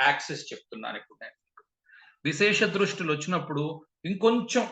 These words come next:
ముందుకెళ్ళిన తర్వాత విశేష దృష్టులు కూడా ఎలా వాడాలి, ఇప్పుడు ఈ డీ వన్ ఒక్కటే చూసి ఫలితం ఎలా ఇవ్వాలి అన్నదానికి కూడా మనం వెళదాం కొద్ది రోజులు పోయిన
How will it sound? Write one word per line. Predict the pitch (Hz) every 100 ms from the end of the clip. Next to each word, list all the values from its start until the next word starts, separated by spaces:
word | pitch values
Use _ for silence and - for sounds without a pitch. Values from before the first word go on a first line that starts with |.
| -
ముందుకెళ్ళిన | 156 180 202 202 185 185
తర్వాత | 175 170 175 180
విశేష | 143 143 175 175 180
దృష్టులు | 151 156 - 147
కూడా | 147 156
ఎలా | 135 139
వాడాలి, | 131 123 120 131 131
ఇప్పుడు | - 139
ఈ | 127 127 131 127 127 - -
డీ | 175 196
వన్ | 190
ఒక్కటే | 160 - 196 185 175
చూసి | 170 -
ఫలితం | 156 170 160 151
ఎలా | 143 151
ఇవ్వాలి | 143 151 151
అన్నదానికి | 147 143 147 143 -
కూడా | 175 185
మనం | 151 135
వెళదాం | 117 127 113 - _ _ _ -
కొద్ది | - 143 147
రోజులు | 139 139 143
పోయిన | - 117 117